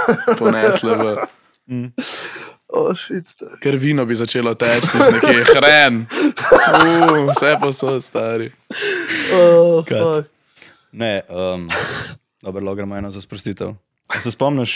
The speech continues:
Speaker 2: eh, katero drevo si v gozdu dela največ sramote?
Speaker 1: Brukev.
Speaker 2: Ja!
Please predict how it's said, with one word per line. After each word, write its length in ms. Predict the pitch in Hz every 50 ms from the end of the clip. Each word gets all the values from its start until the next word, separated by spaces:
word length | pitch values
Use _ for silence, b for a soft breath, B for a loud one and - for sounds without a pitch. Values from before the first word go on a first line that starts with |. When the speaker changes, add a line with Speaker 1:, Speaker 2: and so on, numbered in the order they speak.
| -
Speaker 2:
eh, 160 | - 110 98 101
katero 300 | 98 - - 117 110 107
drevo 480 | 104 110 107 113 117 104 95 92 - _ _ _ _ _ _ _ _ _ _ _
si 100 | - -
v 80 | 101 98
gozdu 280 | 98 101 104 101 98 95
dela 220 | 95 101 101 98
največ 280 | 98 101 98 95 90 -
sramote? 480 | - 95 98 95 95 95 - - 101 - _ _ _ _ _ _ _ _ _ _ _ _ _ _
Speaker 1:
Brukev. 480 | _ - 139 147 139 - 107 - - - _ _
Speaker 2:
Ja! 260 | - 220 262 240 226